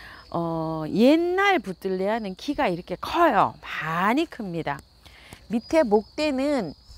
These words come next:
제 손가락 한 세 배만 해요. 이렇게 했는데 요게 한 오 년 정도 키운 거예요. 음, 사가지고 올 때는 요렇게 작은 거,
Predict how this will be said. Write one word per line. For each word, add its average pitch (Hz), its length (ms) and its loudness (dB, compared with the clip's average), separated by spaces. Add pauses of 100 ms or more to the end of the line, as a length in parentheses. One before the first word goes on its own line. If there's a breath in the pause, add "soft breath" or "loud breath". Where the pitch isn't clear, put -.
(360 loud breath)
제 262 200 4
손가락 269 880 4
한 220 200 -6
세 320 200 0
배만 196 400 -2
해요. 117 380 -10
이렇게 160 380 -14
했는데 214 580 -4
요게 208 680 0 (480 loud breath)
한 269 180 -6 (100)
오 320 220 6
년 359 380 2
정도 175 380 -4
키운 208 340 -2
거예요. 135 520 0 (200)
음, 180 300 -8
사가지고 269 500 0
올 175 100 2
때는 226 500 0 (640 loud breath)
요렇게 208 240 0
작은 190 560 -2
거, 156 120 2